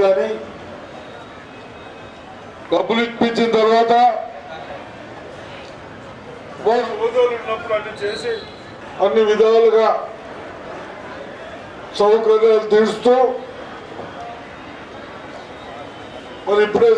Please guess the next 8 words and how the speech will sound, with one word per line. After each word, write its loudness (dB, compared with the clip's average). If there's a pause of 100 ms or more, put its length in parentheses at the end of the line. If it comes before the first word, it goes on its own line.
సంజయ్ 6
గారు 6
చెప్పినట్టు 4 (2500)
విద్యార్థులు 6
కూడా 8 (2250)
కేవలం 8
ఎడ్యుకేషనే 6 (120)
కాకుండా 4